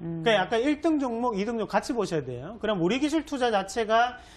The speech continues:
Speaker 2: 암호화폐 관련 나올 때마다 이 주가가 올라가면서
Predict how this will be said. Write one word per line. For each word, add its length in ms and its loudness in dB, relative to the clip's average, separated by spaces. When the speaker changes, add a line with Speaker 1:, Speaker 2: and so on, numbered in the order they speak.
Speaker 2:
암호화폐 680 4
관련 420 2
나올 300 2
때마다 300 0
이 100 -4
주가가 360 -2
올라가면서 840 2